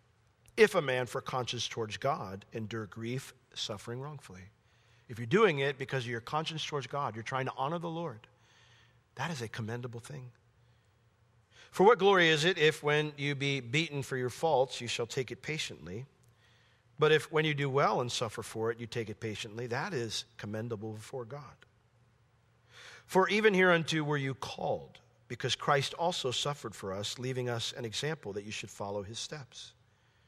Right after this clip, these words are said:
Who did no sin, neither was guile found in his mouth. Who, when he was reviled, did not revile back. When he suffered, he did not threaten,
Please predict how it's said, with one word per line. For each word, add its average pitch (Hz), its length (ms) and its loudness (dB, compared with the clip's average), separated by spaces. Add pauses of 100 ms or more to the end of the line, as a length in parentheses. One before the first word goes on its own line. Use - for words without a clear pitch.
(560)
Who 156 120 2
did 143 220 2
no 156 140 6
sin, 139 400 0
neither 135 180 2
was 123 160 -2
guile 117 300 2
found 113 360 -4
in 120 60 -4
his 120 100 -6
mouth. 131 440 -6 (520)
Who, 170 360 4 (220)
when 151 120 4
he 165 80 4
was 156 160 4
reviled, 151 640 6
did 139 140 0
not 135 160 2
revile 123 340 2
back. 120 380 2
When 139 100 2
he 135 60 4
suffered, 165 440 4
he 160 60 0
did 139 160 2
not 127 160 2
threaten, 170 540 0